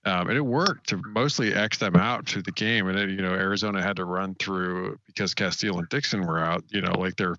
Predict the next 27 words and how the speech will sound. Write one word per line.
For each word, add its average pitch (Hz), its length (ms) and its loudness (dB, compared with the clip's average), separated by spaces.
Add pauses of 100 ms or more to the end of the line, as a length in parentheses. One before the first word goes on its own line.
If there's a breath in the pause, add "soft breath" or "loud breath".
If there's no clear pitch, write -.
(180)
fourth 107 420 -2
and 95 120 -4
fifth - 280 -4
wide 95 200 0
receivers, 95 520 0
and 107 80 -2
they 107 80 2
made 127 160 2
it - 100 -2
work. 151 420 0 (680)
Um, 101 400 2 (100)
you 113 80 0
know, 101 140 2
that's, 127 360 0 (320)
that's, - 260 0 (100)
and 104 120 2
then, 104 160 4
of 90 80 -2
course, 92 320 0
like, 90 220 4 (540)
Washington 98 480 0
is - 100 -4
Washington 95 540 -2
with - 80 -20
their 113 100 2
<laughs> - 20 4
secondary. 160 1300 0